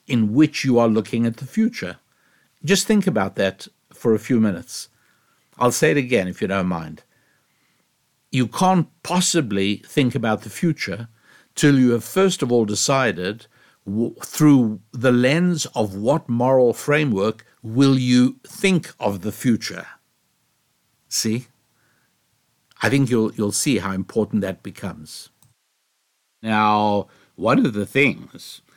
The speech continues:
that all tyrannical regimes always do is they try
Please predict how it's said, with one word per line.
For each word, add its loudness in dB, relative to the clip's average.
that 0
all 4
tyrannical 0
regimes -4
always 6
do 0
is 2
they 2
try 0